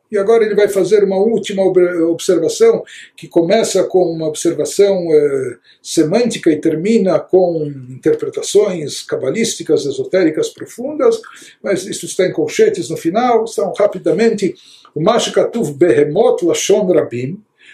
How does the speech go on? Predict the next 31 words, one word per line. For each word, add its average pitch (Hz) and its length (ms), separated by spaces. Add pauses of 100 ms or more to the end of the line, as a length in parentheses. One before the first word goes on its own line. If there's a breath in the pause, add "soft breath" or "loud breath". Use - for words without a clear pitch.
(160 soft breath)
o 127 60
emprego 185 500
do 151 160
plural 165 600
animais 160 760
na 160 120
palavra 160 440
de 160 160
Asaf, 180 640
que - 80
parece 160 400
ser - 180
inconsistente 165 800
com 160 140
o 160 60
resto 160 340
da 160 120
frase 165 680 (340 loud breath)
que 175 80
está 165 340
no 165 100
singular, 165 1080 (240 loud breath)
porque 151 200
naquela 160 380
frase 165 420
no 156 140
Teilim, 165 440
nos 160 260
Salmos, 170 480
ele 165 160
diz, - 480